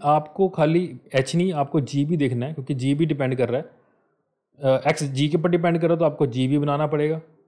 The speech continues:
जी के लिए ई, ई तो हो गया, उसके लिए फिर आपको एफ भी बनाना पड़ेगा, ठीक है, ये भी हो गया। फिर यहाँ पे गए, फिर एफ बनाने के लिए आपको सी, डी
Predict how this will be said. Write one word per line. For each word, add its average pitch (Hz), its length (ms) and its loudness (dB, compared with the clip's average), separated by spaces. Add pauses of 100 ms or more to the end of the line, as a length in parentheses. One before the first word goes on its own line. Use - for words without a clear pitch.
(280)
जी 151 240 0
के 202 100 4
लिए 175 180 4
ई, 135 160 -2
ई 139 120 0
तो 143 120 0
हो 123 140 0
गया, 143 200 -2 (640)
उसके 170 280 2
लिए 190 140 4
फिर 175 160 4
आपको 170 380 2 (480)
एफ 160 280 2
भी 160 180 2
बनाना 139 300 2
पड़ेगा, 127 340 0 (520)
ठीक 139 140 -4
है, 196 120 -4 (420)
ये 131 220 2
भी 143 120 2
हो 151 120 4
गया। 160 180 -2 (800)
फिर 135 80 -4
यहाँ 127 220 0
पे 139 120 2
गए, 156 200 0 (560)
फिर 165 180 2
एफ 185 160 2
बनाने 196 320 4
के 196 80 2
लिए 185 100 4
आपको 160 220 2
सी, 156 260 -2 (800)
डी 143 420 -2